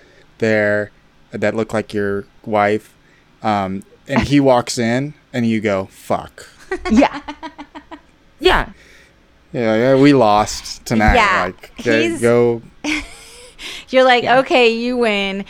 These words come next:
Speaker 2: You get to be the guy <laughs> that all the girls look at," or whatever.
Speaker 3: Yeah.
Speaker 1: Yeah.
Speaker 3: No, that's exactly how he looks, 'cause he, it's almost like he doesn't look like Paul Newman, but he has that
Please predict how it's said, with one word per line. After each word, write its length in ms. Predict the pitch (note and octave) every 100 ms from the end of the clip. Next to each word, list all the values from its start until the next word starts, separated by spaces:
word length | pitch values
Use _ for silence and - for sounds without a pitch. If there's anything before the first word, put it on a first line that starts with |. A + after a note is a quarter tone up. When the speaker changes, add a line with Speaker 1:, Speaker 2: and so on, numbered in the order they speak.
| -
Speaker 2:
You 240 | - A#3+ C#4
get 280 | B3 B3 G#3
to 120 | C4+
be 220 | A3 A3+
the 160 | A3+ G#3+
guy 420 | G3+ G#3 C4+ D4+
<laughs> 40 |
that 180 | D4 C4
all 120 | C4+
the 100 | B3
girls 320 | C4 C4+ C4+ A#3+
look 260 | G#3+ C4
at," 320 | A#3+ G3+ A#3
or 80 | A3
whatever. 240 | A3 A3 G#3
Speaker 3:
Yeah. 320 | C4 C4+ F3+
Speaker 1:
Yeah. 340 | C3 G#2+ F2 - G3+
Speaker 3:
No, 80 | A#3+
that's 220 | B3 B3
exactly 460 | G3 G#3+ A3+ A#3
how 160 | G3 G3+
he 140 | F#3
looks, 220 | G3 G3 -
'cause 160 | G#3+
he, 180 | - - _ - - - -
it's 140 | G#3 C#4
almost 240 | D4 D#4+
like 140 | A3+ - _ - G3+
he 100 | G#3+
doesn't 320 | B3 A3 E3+
look 180 | F3 A3
like 220 | G3+ -
Paul 260 | A3 G#3+
Newman, 460 | G#3+ G#3+ A3+ A#3+ A#3
but 180 | - F3
he 160 | -
has 300 | F3 F3 E3+ -
that 340 | E3 C#3+ -